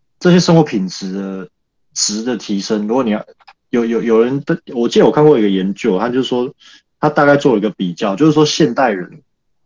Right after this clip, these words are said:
现代一个普通人，也都不要说中产阶级，他可以享受到这些现，现代生活种种的便利和方便，就是这些生活品质，甚至比，呃，比方说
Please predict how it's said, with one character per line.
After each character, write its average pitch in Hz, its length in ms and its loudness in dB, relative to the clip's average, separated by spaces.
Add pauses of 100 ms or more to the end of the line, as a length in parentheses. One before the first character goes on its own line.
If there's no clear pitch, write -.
(680)
现 - 160 -4
代 151 140 4
一 113 40 -4
个 117 80 -4
普 110 200 -10
通 120 280 -6
人， 104 400 -12
也 120 140 -10
都 147 140 -4
不 139 80 -2
要 131 80 2
说 131 160 -2
中 127 160 -6
产 107 160 -6
阶 98 180 -6
级， - 160 -16
他 - 180 -8
可 139 80 0
以 143 60 4
享 98 220 -4
受 113 120 -2
到 113 140 -2
这 110 120 -2
些 110 100 0
现， 113 180 -6
现 113 140 -8
代 113 100 -4
生 110 160 -6
活 95 80 -4
种 101 180 -8
种 98 140 -8
的 87 120 -10
便 98 220 -4
利 98 160 -2
和 98 160 -6
方 95 260 -6
便， 95 200 -6 (800)
就 123 120 0
是 120 240 2 (160)
这 151 120 2
些 151 100 4
生 143 180 2
活 135 120 2
品 95 260 -4
质， 87 340 -10 (1080)
甚 147 220 0
至 147 180 2
比， 92 340 -6 (140)
呃， 107 300 -6
比 107 120 -8
方 117 160 -6
说 113 600 0